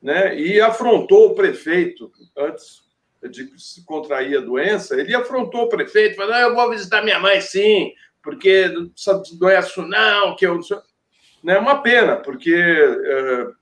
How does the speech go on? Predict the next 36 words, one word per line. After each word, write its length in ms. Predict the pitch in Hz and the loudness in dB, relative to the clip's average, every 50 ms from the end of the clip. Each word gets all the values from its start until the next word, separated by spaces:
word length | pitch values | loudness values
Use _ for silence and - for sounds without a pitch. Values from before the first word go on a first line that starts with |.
| _ _ _ _ _ - | _ _ _ _ _ -4
muita 320 | 170 208 254 247 233 208 190 | -2 0 0 2 2 2 4
gente 320 | 170 202 214 220 214 - | 4 4 4 2 2 -2
pensa 380 | - 208 208 214 208 208 208 196 | -2 0 0 0 0 -2 -2 -2
como 220 | 196 208 202 202 | -2 -2 -2 -2
esse 240 | 202 196 - 202 185 | -4 -4 -2 0 2
âncora 420 | 170 185 190 - - 151 139 135 | 2 2 0 0 0 0 0 0
aí 320 | 139 143 151 165 160 - - _ _ _ _ | 0 0 0 -2 -4 -6 -8 _ _ _ _
de 100 | _ 143 | _ -12
programa 560 | 143 - 165 156 143 143 143 147 143 147 143 143 | -10 -6 -2 -2 2 2 2 4 2 2 -2 -2
policial 720 | 160 165 170 180 175 - 180 175 180 190 202 202 196 - 160 | -6 -8 -8 -8 -8 -4 -2 2 4 4 4 2 0 -4 -8
e 140 | 175 185 202 | -8 -8 -8
o 80 | 196 190 | -8 -8
fim 340 | - - - 190 202 208 | -10 -6 -4 -4 -4 -4
foi 260 | 196 - 208 214 220 - | -2 0 0 0 0 0
triste. 440 | - 180 196 196 190 185 - - | -2 -2 -2 -4 -6 -8 -8 -8
Ele 100 | 127 127 | -8 -8
acabou 400 | 131 127 147 143 - 147 160 156 | -6 -4 -6 -4 -4 -4 -6 -4
falecendo 800 | - 175 175 190 190 170 - - 160 - 180 196 196 196 214 - _ _ _ _ _ _ _ _ | -4 -2 0 2 2 0 0 -2 -2 0 0 0 0 -2 -8 -16 _ _ _ _ _ _ _ _
de 140 | _ - 175 | _ -6 -4
covid, 800 | 175 175 190 175 147 - - 165 175 190 190 190 190 208 214 214 _ _ _ _ _ - | 0 2 2 2 2 0 -2 -2 -2 -2 -4 -6 -10 -14 -14 -14 _ _ _ _ _ -6
eh, 300 | 131 131 135 131 131 127 | -2 0 0 2 2 4
aos 220 | 139 147 147 147 - | 4 2 2 0 -2
cinquenta 420 | 190 175 175 185 180 185 180 185 | -4 -2 0 2 2 2 2 0
e 40 | 180 | 0
nove 320 | 180 180 180 175 175 185 147 | 0 0 0 0 0 2 2
anos. 320 | 143 143 113 110 - - | 2 0 0 -4 -6 -6
Então, 400 | 143 139 - 175 180 190 185 190 | -6 -4 -2 0 0 0 0 -2
não 380 | 190 180 156 160 165 170 175 185 | -4 -6 -8 -8 -4 0 2 4
é, 160 | 202 196 190 | 4 4 4
não 100 | 190 208 | 2 2
é 80 | 226 | 2
brincadeira, 640 | 220 185 196 208 185 202 185 143 151 165 170 147 127 123 | 2 2 0 0 0 0 0 2 2 0 0 0 -2 -4
gente. 300 | - 123 117 104 - _ | -4 -8 -10 -12 -12 _
Tem 100 | 175 165 | -10 -6
muita 360 | 175 196 202 196 202 175 151 | -4 -4 -2 -2 -2 -2 -2
gente 380 | 143 170 175 175 170 - - | -2 -4 -4 -6 -8 -12 -16